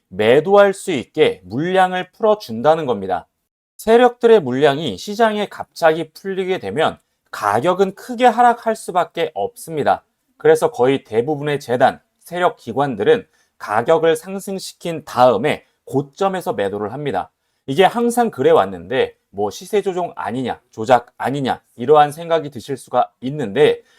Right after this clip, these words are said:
여러분들께서 잘 알고 계시는 대표적인 사건이 하나가 있죠. 바로 카카오뱅크 임원진의 대량 매도 사건입니다. 카카오뱅크 임원진들이 고점에서 주식을 매도하면서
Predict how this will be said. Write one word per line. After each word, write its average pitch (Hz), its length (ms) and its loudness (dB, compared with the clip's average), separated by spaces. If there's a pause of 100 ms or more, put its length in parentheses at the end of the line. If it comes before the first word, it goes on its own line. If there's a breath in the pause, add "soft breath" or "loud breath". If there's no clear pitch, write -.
(140 soft breath)
여러분들께서 180 880 0
잘 107 300 -6
알고 117 360 -6
계시는 135 360 -8
대표적인 175 560 -12
사건이 170 340 -12
하나가 170 300 -6
있죠. 95 400 -8 (500)
바로 175 240 4
카카오뱅크 233 1000 2
임원진의 143 840 -4 (180)
대량 165 600 4
매도 123 480 2
사건입니다. 175 800 -4 (500)
카카오뱅크 240 720 4
임원진들이 151 880 -4 (120)
고점에서 202 680 0
주식을 135 400 -4
매도하면서 107 960 0